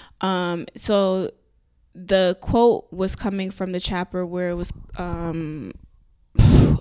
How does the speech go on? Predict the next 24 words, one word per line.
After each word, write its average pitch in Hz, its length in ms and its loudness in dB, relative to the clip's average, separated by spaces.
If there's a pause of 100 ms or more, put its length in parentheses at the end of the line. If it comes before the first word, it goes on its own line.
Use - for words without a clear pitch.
it 208 120 8
was 196 480 6
talking 196 420 -6
about, 180 580 0
um, 175 1400 -6
Mary 196 640 -4
and 190 100 -6
Elizabeth, 190 560 -4
I 202 120 -10
think. 214 480 -14 (600)
Elizabeth's 185 520 -2
death. - 760 -6
So 233 100 10
that's 240 180 10
why 233 160 10
it 226 60 6
says, 190 300 4
"Just 190 280 6
let 185 140 0
her 196 140 6
noble 180 320 6
life 170 180 0
be 170 140 -2
strength - 340 0